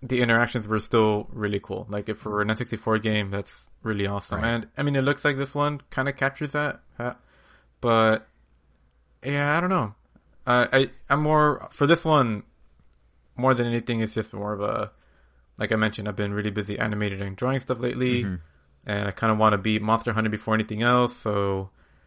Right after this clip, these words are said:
Speaker 1: I don't really think I have the, the bandwidth to add another game into my rotation.
Speaker 2: Right.
Speaker 1: But yeah.
Speaker 2: Yeah, the, the,
Speaker 1: But
Speaker 2: you
Speaker 1: yeah, I,
Speaker 2: kinda
Speaker 1: I,
Speaker 2: hit
Speaker 1: I
Speaker 2: the
Speaker 1: enjoy it, but, uh, but, but I guess not enough to buy it day one. We'll just put it that
Speaker 2: Right,
Speaker 1: way.
Speaker 2: right. And you, and you kinda, I mean, both you,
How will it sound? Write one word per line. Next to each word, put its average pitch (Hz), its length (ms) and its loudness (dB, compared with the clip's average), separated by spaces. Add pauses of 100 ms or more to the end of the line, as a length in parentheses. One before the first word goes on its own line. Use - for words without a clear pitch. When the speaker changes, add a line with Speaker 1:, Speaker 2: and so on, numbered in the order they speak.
(280)
Speaker 1:
I 110 160 0
don't 107 140 2
really 101 480 -2 (540)
think 110 180 -4
I 107 60 2
have 104 360 2
the, 101 380 2 (120)
the 110 120 -2
bandwidth 101 540 -2
to 101 360 -6
add 104 160 0
another 101 280 -2
game 104 340 -2
into 104 180 -8
my 104 100 -8
rotation. 104 680 -10 (1160)
Speaker 2:
Right. 82 360 -6
Speaker 1:
But 98 120 -10
yeah. 87 120 -10
Speaker 2:
Yeah, 113 120 -4
the, 110 240 -4
the, 113 240 -4
Speaker 1:
But 160 220 -2
Speaker 2:
you 196 60 -2
Speaker 1:
yeah, 170 100 0
I, - 20 0
Speaker 2:
kinda 190 140 0
Speaker 1:
I, - 100 2
Speaker 2:
hit - 100 0
Speaker 1:
I 196 80 8
Speaker 2:
the 202 80 10
Speaker 1:
enjoy 127 240 10
it, 120 140 8
but, 131 120 10
uh, 120 200 10
but, 120 260 4
but 110 260 2
I 113 60 4
guess 117 140 2
not 113 100 6
enough 104 180 2
to 104 60 -4
buy 101 180 0
it 92 80 -6
day 90 120 -6
one. 90 300 -10 (320)
We'll 101 100 -12
just 101 140 -20
put 92 100 -12
it 82 40 -10
that 95 40 -4
Speaker 2:
Right, 78 160 -4
Speaker 1:
way. - 120 -10
Speaker 2:
right. 85 300 -4
And 113 140 -4
you, 110 140 -6
and 120 180 -2
you 127 160 -2
kinda, 110 760 -2 (460)
I 123 80 2
mean, 131 100 2
both 156 240 4
you, 104 100 2